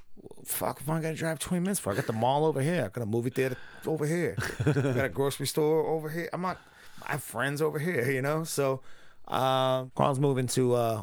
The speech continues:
Woonsocket, and we're like, "That's cool. Who you living with?" He's like,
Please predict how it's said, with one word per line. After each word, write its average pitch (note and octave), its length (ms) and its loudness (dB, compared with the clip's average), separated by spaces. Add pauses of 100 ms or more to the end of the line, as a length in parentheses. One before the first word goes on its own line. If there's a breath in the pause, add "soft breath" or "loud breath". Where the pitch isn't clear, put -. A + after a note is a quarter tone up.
Woonsocket, C3+ 720 2
and A#2+ 140 0
we're A#2 80 2
like, A2 220 2
"That's C#3 200 4
cool. B2+ 340 2 (340 soft breath)
Who B2+ 120 0
you C3+ 100 4
living C3+ 300 2
with?" B2+ 200 0
He's A#2+ 160 0
like, B2+ 220 0